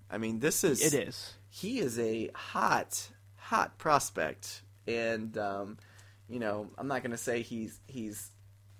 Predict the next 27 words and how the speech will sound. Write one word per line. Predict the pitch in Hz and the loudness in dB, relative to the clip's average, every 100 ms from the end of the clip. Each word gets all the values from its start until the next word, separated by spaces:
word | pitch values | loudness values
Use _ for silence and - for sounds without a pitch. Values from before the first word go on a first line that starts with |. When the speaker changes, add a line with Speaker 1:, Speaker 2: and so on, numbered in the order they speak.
| - | -8
Speaker 1:
you | |
know, | 113 98 - - - - - - - - - - - - - | -4 -4 -6 -14 -20 -20 -20 -20 -20 -18 -18 -18 -20 -18 -12
coming | - 180 147 | -2 0 4
out | 123 123 | 4 4
with | 117 | 2
the | 110 | 2
same | - 120 107 | 4 4 2
hype | 107 107 110 - | 2 4 2 -2
as, | 98 95 - | 0 0 0
as | - 117 | -2 0
LeBron | 110 98 110 104 | 0 4 4 4
James | - 113 127 117 | 2 0 0 -2
was, | 98 165 | 4 6
Speaker 2:
It's | 151 | 6
Speaker 1:
but | - 185 | 6 8
Speaker 2:
pretty | 165 | 10
damn | 151 147 135 | 10 8 8
close. | 143 120 120 | 4 2 6
Speaker 1:
but | 135 135 | 8 10
it's, | 190 - | 10 6
but | 127 131 | 2 6
it's | 143 202 | 8 8
very | 120 139 147 127 | 6 8 10 8
close. | - 110 101 95 - - - | 6 0 0 -2 -2 -2 -4
It's | 117 120 | -6 0
very | 127 123 117 | 4 4 2
close. | - 95 78 - - | -2 -4 -4 -6 -10